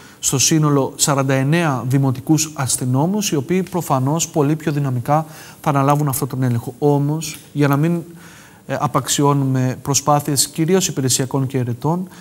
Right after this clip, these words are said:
θέλω να τονίσω το εξής. Ένα χαρακτηριστικό παράδειγμα πώς έχει μπει μια τάξη στα Χανιά είναι στην πιο κρίσιμη περιοχή, που είναι το Νετικό Λιμάνι. Όποιος περπατήσει φέτος και για πρώτη φορά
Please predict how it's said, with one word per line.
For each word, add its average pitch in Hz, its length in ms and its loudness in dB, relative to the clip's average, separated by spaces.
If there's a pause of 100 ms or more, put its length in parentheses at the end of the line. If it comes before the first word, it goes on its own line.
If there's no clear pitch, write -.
(380)
θέλω 185 260 0
να 185 120 2
τονίσω 170 300 0
το 160 60 -2
εξής. 127 500 -2
Ένα 175 200 0
χαρακτηριστικό 165 540 -2
παράδειγμα 160 440 0
πώς 160 260 -4
έχει 165 480 -2
μπει 147 260 0
μια 160 360 0
τάξη 147 580 0 (320)
στα - 200 -2
Χανιά 135 380 0
είναι 175 140 0
στην 156 240 -2
πιο 196 160 2
κρίσιμη 151 540 0
περιοχή, 120 400 -2
που 185 120 -4
είναι 185 100 2
το 180 120 -2
Νετικό 156 300 -2
Λιμάνι. 139 420 0 (420)
Όποιος 180 260 -4
περπατήσει 160 640 2
φέτος 139 420 -2
και 151 100 -2
για 135 200 2
πρώτη 165 280 0
φορά 127 440 -2